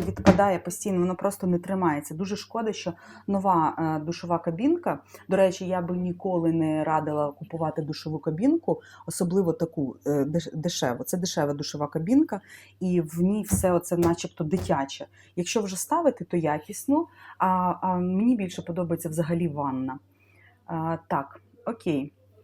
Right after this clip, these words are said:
Це теж було, тікло з-під ванни. Тобто кожен раз, коли ми приймали душ, тут витікала вода. Коли ми про це повідомили власниці, вона каже,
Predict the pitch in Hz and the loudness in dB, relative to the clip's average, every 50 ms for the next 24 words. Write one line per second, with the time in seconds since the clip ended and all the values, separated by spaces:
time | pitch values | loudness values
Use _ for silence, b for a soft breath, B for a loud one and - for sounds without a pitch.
0 | _ _ _ _ - - - - 226 254 370 - - _ _ - 220 185 165 165 | _ _ _ _ -10 -6 -2 0 0 0 -2 -4 -8 _ _ 4 4 4 4 4
1 | 165 151 147 170 170 160 165 - 170 175 - 185 180 - 185 196 214 226 220 - | 0 -4 -2 -2 -2 0 -2 -4 -6 -6 -6 -6 -6 -2 -2 0 0 -2 -4 -6
2 | - - 175 160 156 147 143 143 139 139 - 240 - - - 202 - - 311 320 | -8 -8 -4 0 0 2 2 0 -2 -2 -4 -6 -6 -6 -8 -4 0 0 2 6
3 | 349 330 294 202 175 - 175 - - 185 185 214 220 214 - - 202 180 180 180 | 6 6 6 6 4 2 2 -2 -4 -2 -2 0 -2 -2 -2 -2 -2 0 2 2
4 | 170 160 160 156 147 208 285 339 - B B B B B B B - 285 277 262 | 2 2 0 0 -2 -2 -2 -4 -6 B B B B B B B 0 0 0 2
5 | 233 220 - - 175 - - 180 190 196 196 185 190 170 151 147 139 135 - B | 0 0 0 -2 -6 -2 -2 0 0 0 0 0 0 -2 -2 -2 -4 -6 -8 B
6 | B B B B B - 190 196 240 262 262 247 - 202 - - 202 180 - 190 | B B B B B -6 -2 0 2 2 2 2 0 -6 -8 -6 -6 -6 -6 -4
7 | 175 180 170 160 196 196 196 196 190 180 175 170 160 165 190 226 294 294 - - | -4 -4 -4 -2 -2 -2 0 0 0 0 -2 -2 -2 -2 -2 -4 -4 -2 0 0
8 | 285 277 277 - 226 214 208 208 - 208 202 202 196 | 0 0 0 -4 -8 -8 -6 -4 -4 -2 -2 -2 -4